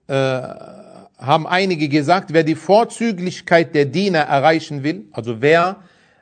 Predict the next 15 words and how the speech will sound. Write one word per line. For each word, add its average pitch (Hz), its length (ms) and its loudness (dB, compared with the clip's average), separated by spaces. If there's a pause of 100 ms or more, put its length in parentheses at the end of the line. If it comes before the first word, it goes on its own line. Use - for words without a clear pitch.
(140)
ein 151 320 -2
guter 202 400 2
Diener 165 340 0
sein 139 300 2
möchte 143 320 -4
bei 131 180 4
Allah, 151 480 4 (500)
der 143 140 6
soll 175 240 6
zwischen 196 420 -2
den 156 220 2
Menschen, 202 560 -2 (1000)
äh, 135 720 6 (560)
keine 208 460 2
Feindschaft, 196 1000 0